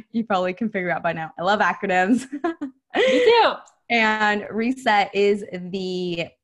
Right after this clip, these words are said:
Speaker 1: the, the method, the process that I take people through. The R stands for reprogramming your body and mind. The E is, um, eat like you love yourself, and then so on and so forth. You guys can check it out. So we'll have that down in the comments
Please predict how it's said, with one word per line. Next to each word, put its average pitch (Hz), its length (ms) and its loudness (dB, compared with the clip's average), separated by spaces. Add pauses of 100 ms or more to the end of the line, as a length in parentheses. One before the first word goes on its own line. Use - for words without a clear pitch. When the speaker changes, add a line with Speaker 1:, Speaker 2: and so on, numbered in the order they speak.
(140)
Speaker 1:
the, 170 440 2 (120)
the 165 320 -4
method, 185 560 -2
the 160 100 -6
process 180 640 -6
that 156 100 -12
I 165 60 -10
take 165 280 -10
people 151 220 -14
through. 151 340 -8 (300)
The 175 100 0
R 170 220 2
stands 165 260 -10
for 165 100 -12
reprogramming 156 600 -8
your 151 120 -10
body 151 600 -8
and 160 140 -16
mind. 240 580 -4
The - 160 -16
E 165 300 -10
is, 165 260 -18
um, 151 300 -8 (380)
eat 170 180 -16
like 160 180 -14
you - 80 -14
love 262 180 -2
yourself, 233 680 -2 (100)
and 165 120 -12
then 156 160 -14
so 160 160 -14
on 160 140 -8
and 156 100 -16
so 165 160 -8
forth. 165 300 -8
You 165 80 -16
guys 160 160 -14
can 160 80 -18
check 165 220 -12
it 165 60 -10
out. 160 180 -8
So 170 80 -16
we'll 170 80 -10
have 156 100 -6
that 151 120 -14
down 156 120 -8
in 143 60 -14
the 156 60 -18
comments 156 440 -12